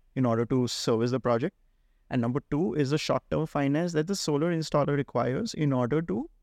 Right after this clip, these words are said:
execute the working capital that he needs in order to execute the project. So both of which we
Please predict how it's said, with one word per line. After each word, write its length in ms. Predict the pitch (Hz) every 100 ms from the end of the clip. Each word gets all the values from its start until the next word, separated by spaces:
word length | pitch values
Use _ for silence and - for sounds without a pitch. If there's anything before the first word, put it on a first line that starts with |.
| _ _ - -
execute 540 | 139 127 147 - 170 151
the 140 | 147
working 280 | 156 135 160
capital 300 | 151 131 165
that 140 | 156 139
he 100 | 151
needs 240 | 131 196
in 120 | 175
order 180 | 123 123
to 100 | 123
execute 360 | 120 120 - 113
the 60 |
project. 360 | - - - - _ _ - _ _ _ _
So 320 | - 139 123 - - -
both 320 | 120 156 165
of 120 | 175
which 320 | 151 160 - - _ _ 143
we 420 | 139 139 147 -